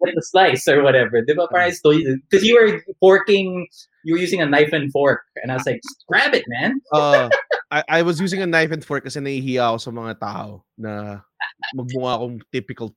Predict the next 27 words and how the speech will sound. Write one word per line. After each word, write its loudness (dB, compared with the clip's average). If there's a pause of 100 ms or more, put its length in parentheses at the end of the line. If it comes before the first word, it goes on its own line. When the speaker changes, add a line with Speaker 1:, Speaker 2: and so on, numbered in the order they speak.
(120)
Speaker 2:
pig -8 (100)
na, -16 (1800)
alam -4
mo -4
yun, -6
mga -12
ganong -14
klase. -6 (460)
But 0
I 4
was 0
really 2
hungry. 2 (540)
And -2
Ryan 4
was -2
like, 2 (240)
"Mister -4
Everyman, 0 (440)
casual 2
guy, 0 (560)
pare." -2 (1040)
And -8
he -4
was -2
like, 4
"Yeah, 4